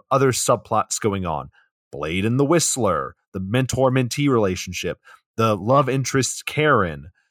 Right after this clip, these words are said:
So for those, let's just keep it simple, 'cause, I mean, y-, you could take, you could take it or leave it with their stories.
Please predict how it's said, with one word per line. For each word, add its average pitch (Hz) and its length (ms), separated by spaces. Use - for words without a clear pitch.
So 123 380
for 135 160
those, 190 320
let's - 160
just - 180
keep - 240
it - 100
simple, 120 380
'cause, 110 180
I 117 40
mean, 110 280
y-, 113 120
you 120 140
could 120 160
take, 127 240
you 123 140
could 131 80
take 147 160
it 131 60
or 113 60
leave 107 200
it 107 60
with 85 120
their 104 160
stories. 98 580